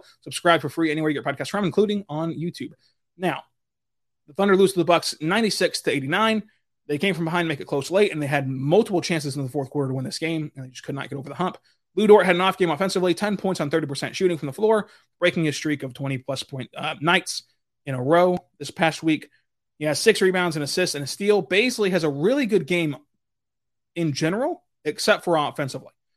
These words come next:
I think that that's kind of where the frustration builds for fans, is because the offensive success is the easiest one to translate, and it's the easiest one to, uh, kind of notice. But Bazley's gotten better in every single area of basketball,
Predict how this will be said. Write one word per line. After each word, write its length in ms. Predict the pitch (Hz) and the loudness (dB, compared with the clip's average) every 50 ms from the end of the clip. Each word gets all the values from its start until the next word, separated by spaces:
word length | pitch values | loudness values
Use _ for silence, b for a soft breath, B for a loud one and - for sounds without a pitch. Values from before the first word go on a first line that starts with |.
| _ _ _ _ _ | _ _ _ _ _
I 100 | - 170 | -6 -2
think 120 | 170 240 240 | -2 0 0
that 60 | 220 | 2
that's 220 | 190 202 208 - | 0 0 0 0
kind 140 | - 208 196 | -4 -4 -4
of 60 | 175 | -2
where 380 | 151 160 165 160 160 151 139 _ _ _ _ _ _ _ _ _ | 0 0 0 2 0 -2 -4 _ _ _ _ _ _ _ _ _
the 320 | 139 147 151 151 143 139 131 | -4 0 2 2 2 2 0
frustration 720 | 123 - 151 - - 160 165 160 - - 175 175 180 165 _ _ _ - | -4 -6 -8 -6 -2 -2 0 0 0 0 -2 -2 -2 -6 _ _ _ -8
builds 320 | 156 156 165 180 185 185 | -2 -2 0 0 -2 -4
for 120 | - 185 | -4 -8
fans, 420 | 175 185 180 185 202 226 254 - 160 | -6 -4 -4 -4 -4 -4 -4 -6 -8
is 100 | 151 - | -10 -8
because 440 | 143 143 131 - 143 135 131 127 127 | -6 -8 -4 -4 -4 -4 -4 -8 -6
the 400 | 131 131 131 127 127 123 117 _ _ _ _ _ _ _ _ 151 | -4 -4 -2 -2 -4 -6 -8 _ _ _ _ _ _ _ _ -10
offensive 500 | 151 139 - - 185 208 208 - 208 - | -10 -10 -4 -4 -2 -2 -2 -4 -4 -4
success 340 | 185 - - 190 180 175 | -4 -4 -2 -4 -4 -4
is 100 | - 151 | -4 -8
the 140 | 139 131 - | -10 -8 -8
easiest 220 | 151 165 160 147 - | -4 -4 -4 -4 -4
one 120 | 165 151 | -6 -6
to 60 | 135 | -6
translate, 540 | 127 - - 143 143 147 170 185 202 196 - | -8 -8 -10 -10 -10 -6 -6 -6 -6 -6 -8
and 80 | - 143 | -10 -12
it's 140 | 135 131 - | -10 -10 -6
the 80 | 143 | -6
easiest 240 | 143 143 151 139 - | -4 -4 -4 -6 -6
one 140 | 151 143 143 | -6 -8 -6
to, 260 | 139 147 139 139 127 b b b b b _ _ | -6 -6 -6 -6 -6 b b b b b _ _
uh, 100 | 131 120 - _ | -14 -14 -14 _
kind 120 | - 151 | -6 -6
of 60 | 139 135 | -4 -4
notice. 480 | 135 135 139 135 113 104 - - - _ _ _ _ _ _ _ _ _ 135 | -4 -4 -4 -4 -4 -4 -6 -10 -10 _ _ _ _ _ _ _ _ _ 4
But 240 | 165 170 165 - - _ _ _ _ _ _ _ _ _ _ _ _ _ - | 6 6 6 6 0 _ _ _ _ _ _ _ _ _ _ _ _ _ 2
Bazley's 320 | 135 208 240 233 247 220 | 4 4 6 6 2 2
gotten 240 | - 226 175 170 147 | 2 0 0 0 0
better 260 | 139 170 165 160 151 | 0 2 2 2 0
in 80 | 147 143 | -2 -2
every 220 | 156 170 180 175 | -2 0 0 0
single 200 | - 180 165 165 - | -2 0 0 0 0
area 240 | 151 147 147 147 135 | 0 -2 0 0 0
of 120 | 135 139 | -2 -2
basketball, 640 | - 147 151 147 - - - - 208 233 247 226 _ | -4 -8 -6 -6 -8 -10 -4 -2 -2 -2 -2 -4 _